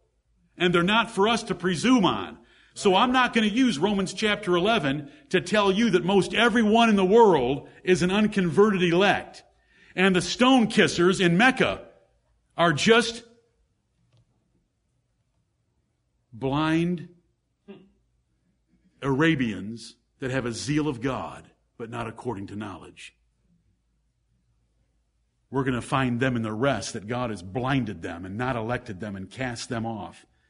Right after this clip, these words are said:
And so we want to be careful. We have no more right to presume on unconverted elect than a thief on the cross getting saved at the last minute of his life.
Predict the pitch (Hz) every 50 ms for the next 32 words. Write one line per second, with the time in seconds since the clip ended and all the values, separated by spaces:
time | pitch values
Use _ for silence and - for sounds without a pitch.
0 | _ _ _ _ _ _ _ _ _ _ _ _ _ _ _ _ _ _ _ -
1 | 143 127 123 - - 165 139 127 123 123 117 127 127 131 151 160 160 143 127 -
2 | - - 139 120 110 - 110 104 92 87 - _ _ - 120 135 151 139 139 117
3 | 101 127 156 175 180 165 165 160 156 143 143 156 156 160 156 - 120 - - 131
4 | 123 110 101 143 151 156 160 170 180 170 - - - _ _ _ _ _ _ _
5 | _ _ _ _ _ _ _ _ _ _ _ _ _ _ - 120 120 139 151 156
6 | 151 147 147 131 123 117 151 156 147 139 131 120 117 127 135 151 165 160 - -
7 | _ _ _ _ _ _ _ _ _ _ _ 120 117 117 113 113 - - 175 170
8 | 165 - - 143 131 123 113 - - 156 143 123 101 92 92 - - - 127 113
9 | 110 107 101 - - 143 131 123 120 110 92 - - 110 98 110 117 117 113 113
10 | - - 120 127 123 117 107 110 95 104 92 87 101 110 107 98 78 - - -